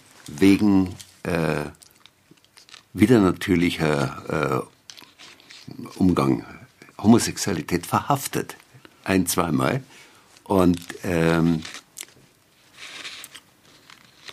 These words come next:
er konnte an den Kammerspielen, was wir bisher wissen, ist,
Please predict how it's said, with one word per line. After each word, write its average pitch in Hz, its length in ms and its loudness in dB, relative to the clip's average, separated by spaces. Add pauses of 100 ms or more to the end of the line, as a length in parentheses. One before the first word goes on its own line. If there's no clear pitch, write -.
er 71 240 2
konnte 156 500 4
an 104 140 6
den 87 220 6
Kammerspielen, 127 580 6
was 101 200 2
wir 98 160 6 (520)
bisher 98 500 4 (160)
wissen, 117 480 4 (800)
ist, - 420 4